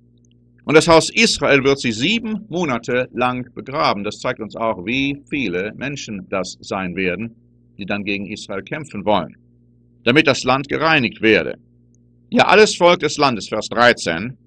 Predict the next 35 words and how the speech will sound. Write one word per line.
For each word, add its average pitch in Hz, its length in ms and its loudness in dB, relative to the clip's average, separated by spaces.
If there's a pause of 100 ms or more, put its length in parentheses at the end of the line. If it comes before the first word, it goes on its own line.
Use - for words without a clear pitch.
(120)
„wird 143 240 6
an 117 100 4
ihnen 135 460 -2
zu - 120 -8
begraben 131 520 2
haben. - 380 2 (420)
Und 117 120 -8
sie 139 100 4
werden 156 240 6
Ruhm 202 260 2
davon 107 300 2
haben 107 260 2
an 104 80 -2
dem 95 180 -2
Tage, 120 520 2
an 101 160 -4
dem 117 180 2
ich 107 140 -10
meine 104 180 -4
Herrlichkeit 143 720 -4
erweise, 120 540 0 (360)
spricht - 320 -8
Gott 113 220 2
der 117 100 0
Herr. 107 280 0 (760)
Und 107 80 -8
sie 127 120 0
werden 151 200 6
Leute 156 380 4
aussondern, 160 600 2
die 127 80 -8
ständig 160 440 -2
im 151 100 -6
Lande 143 280 -4
umhergehen, 147 680 0